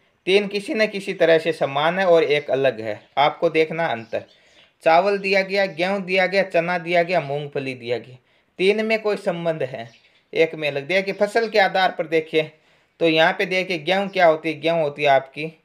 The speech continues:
रबी की फसल होती है, चना भी रबी की फसल होती है, मूंगफली हमें पता है कि खरीफ की फसल होती है, परंतु चावल भी खरीफ की होती है, तो इससे तो होगा नहीं। यहाँ पे दूसरा लॉजिक देखते हैं, यहाँ पे देखिए, चावल धान है,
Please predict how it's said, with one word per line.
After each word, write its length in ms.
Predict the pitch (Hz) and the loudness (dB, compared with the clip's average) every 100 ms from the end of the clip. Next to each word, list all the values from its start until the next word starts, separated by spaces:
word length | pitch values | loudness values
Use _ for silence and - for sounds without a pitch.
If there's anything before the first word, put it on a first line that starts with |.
| _ _ _ _ _ _ _ _ _ | _ _ _ _ _ _ _ _ _
रबी 240 | 139 147 185 | -2 0 -2
की 160 | 185 | -6
फसल 280 | 180 175 180 | -6 -4 0
होती 260 | 170 165 160 | 0 -2 -6
है, 100 | 160 - _ _ _ - | -10 -14 _ _ _ 0
चना 260 | 156 170 185 | 0 2 -2
भी 140 | 190 | 0
रबी 260 | 175 165 175 | -2 -2 -8
की 120 | 165 | -4
फसल 300 | 165 160 151 | -4 -4 -6
होती 260 | 143 143 | -6 -8
है, 100 | 143 - _ _ _ _ | -14 -14 _ _ _ _
मूंगफली 720 | 147 175 196 180 190 185 185 185 | -4 -2 -2 -2 0 0 0 2
हमें 240 | 143 147 | 2 0
पता 240 | 147 147 160 | -2 2 4
है 160 | 156 | 4
कि 140 | 156 156 | 0 -8
खरीफ 340 | - 139 151 156 | -8 -6 -6 -6
की 80 | 143 | -10
फसल 260 | 135 135 | -6 -4
होती 200 | 123 110 | -4 -4
है, 60 | 123 | -6
परंतु 260 | 143 143 139 | -4 -6 -2
चावल 340 | 139 147 160 | 2 2 2
भी 120 | 156 | -6
खरीफ 300 | 143 131 127 _ | -8 -8 -8 _
की 160 | - | -10
होती 200 | 117 110 | -10 -10
है, 60 | 120 - _ _ - | -18 -20 _ _ -12
तो 60 | 147 | -4
इससे 340 | 165 - 185 | -4 -2 -2
तो 120 | 165 | 2
होगा 260 | 135 127 135 | 2 4 0
नहीं। 160 | 131 127 _ _ _ _ _ - | -2 -10 _ _ _ _ _ -6
यहाँ 220 | 143 170 | 2 2
पे 140 | 185 202 190 151 | 2 -2 -4 -8
दूसरा 380 | 175 190 180 160 | -6 -4 2 4
लॉजिक 380 | 139 127 123 | 2 -2 -10
देखते 280 | 123 120 120 | -4 -4 -4
हैं, 60 | 127 | -4
यहाँ 180 | 147 175 | 0 0
पे 120 | 190 | 0
देखिए, 260 | 190 185 | -2 -4
चावल 340 | 175 170 170 190 | 2 6 6 4
धान 300 | 151 147 165 | 0 0 -2
है, 140 | 160 | -8